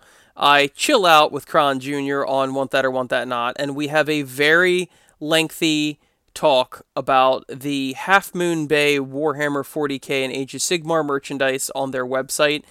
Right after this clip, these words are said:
which is all officially licensed, and whether or not we want some of that or all of that or none of that. We talk about prices and quality and some odd, odd item choices for them to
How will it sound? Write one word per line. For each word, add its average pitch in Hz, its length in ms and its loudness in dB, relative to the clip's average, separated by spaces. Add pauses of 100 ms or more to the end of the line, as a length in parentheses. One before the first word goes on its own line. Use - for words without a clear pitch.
(260)
which 151 180 -8
is 147 120 -6
all 147 160 2
officially 135 420 -6
licensed, 127 600 -4 (420)
and 156 640 2
whether 208 320 2
or 190 60 0
not 160 380 4
we 156 140 -4
want 147 380 -2
some 151 240 0
of 147 60 -2
that 147 280 2
or 135 160 -4
all 139 280 0
of 131 80 -12
that 135 280 2
or 127 140 -2
none 165 300 2
of 156 100 -6
that. 139 260 0
We 131 100 -10
talk 139 220 -6
about 127 280 -6
prices 175 580 0
and 127 180 -8
quality 156 760 2
and 135 280 -4
some 127 360 -2
odd, 175 440 0 (800)
odd 160 540 2 (160)
item 151 340 -2
choices 131 540 -6
for 143 120 -8
them 135 200 -6
to 135 360 -8